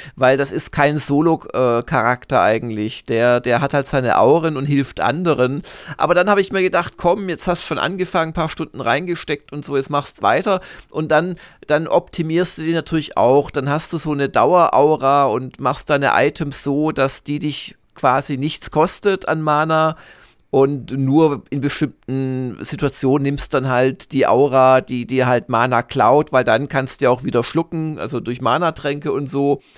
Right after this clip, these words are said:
Und ja, aber also mein alter Liebling war ehrlich gesagt einerseits der Barbar und zweiterseits die Amazone. Und, ähm,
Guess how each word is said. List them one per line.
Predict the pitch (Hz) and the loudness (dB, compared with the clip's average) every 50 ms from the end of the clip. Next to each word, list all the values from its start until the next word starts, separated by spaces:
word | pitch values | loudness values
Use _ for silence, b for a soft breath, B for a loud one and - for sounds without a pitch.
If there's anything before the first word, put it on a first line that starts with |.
| B B B B B B B B _ | B B B B B B B B _
Und | - 160 160 143 - | 2 2 2 0 0
ja, | 127 135 123 131 139 156 151 B B B B | 2 4 6 6 6 4 4 B B B B
aber | - 147 160 151 b b b b | 2 4 4 2 b b b b
also | _ - 151 147 160 151 - - - - - - | _ -4 -2 -2 -4 -6 -12 -16 -20 -20 -20 -18
mein | - 110 135 147 147 - | -6 -2 0 0 2 2
alter | 95 139 165 - 208 165 | 2 2 4 2 0 0
Liebling | 147 160 160 - 165 160 156 151 | 0 -2 -4 -4 -4 -4 -2 2
war | 151 143 143 143 - - | 2 4 4 4 2 0
ehrlich | - 98 120 143 151 - - - - | -2 -2 -2 -2 -4 -8 -10 -14 -12
gesagt | - 151 135 160 135 135 - - | -10 -6 -2 -2 -2 -2 -2 -2
einerseits | - 113 135 151 147 156 131 135 - - - | -2 0 0 -2 -2 -2 -2 -2 -4 -6 -4
der | - 131 | -4 -2
Barbar | - 123 117 117 - - 107 107 127 151 180 185 - - | 0 2 2 2 2 2 4 4 4 4 4 2 0 -2
und | 117 135 - - | -2 -4 -4 -6
zweiterseits | - - 117 117 135 139 143 - - 143 131 127 - - | -2 0 2 2 2 0 -4 -4 -2 0 0 -2 -4 -6
die | - 135 101 | -4 -2 -2
Amazone. | 120 120 113 117 - - - 123 120 117 123 123 113 101 104 107 107 104 90 | 0 0 -2 -2 -4 -4 -6 -4 -2 0 0 0 0 0 0 0 -2 -2 -4
Und, | - - 120 120 117 117 120 117 - - - | -4 -4 -4 -4 -4 -6 -10 -12 -12 -8 -4
ähm, | - 117 113 113 113 117 117 117 120 | -2 -2 -2 -2 -4 -6 -6 -8 -8